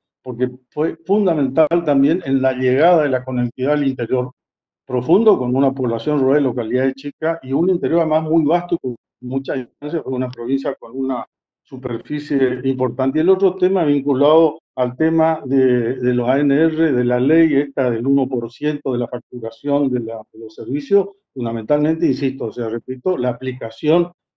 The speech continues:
federal para todas las provincias, que es lo que se hizo en estos últimos cuatro años, en lugar de acá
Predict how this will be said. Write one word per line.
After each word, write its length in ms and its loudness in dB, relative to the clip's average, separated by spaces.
federal 640 4
para 260 2
todas 220 4
las 120 -2
provincias, 540 -2
que 140 0
es 60 2
lo 120 0
que 80 -4
se 160 -2
hizo 240 0
en 80 -2
estos 200 -4
últimos 340 -4
cuatro 340 -4
años, 160 -4
en 120 -6
lugar 220 0
de 80 -2
acá 280 -6